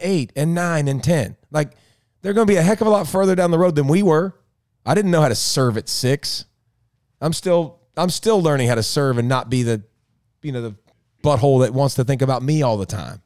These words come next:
you know, and my time and how valuable it is and how important it is. I thought that was, I thought that was cool. But you talked about churches and you talked about pro-, it's funny. I've been to every program across the country in college football.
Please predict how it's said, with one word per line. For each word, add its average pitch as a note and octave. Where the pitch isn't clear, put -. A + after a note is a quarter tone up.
you B2
know, C3+
and C3
my C3+
time A2+
and G#2
how C#3+
valuable C3
it B2
is B2+
and A2+
how A#2+
important G#2+
it F#2
is. E2+
I C3
thought E3+
that D3
was, A#2
I D#3
thought E3
that C#3+
was A2+
cool. C3
But B2+
you G3+
talked F#3
about D3+
churches B2+
and A#2
you C#3+
talked C#3+
about C3
pro-, C3
it's D#3+
funny. D3
I've D#3
been F3+
to D#3+
every D#3
program D3+
across C#3
the C#3+
country A#2+
in G#2+
college A2+
football. F2+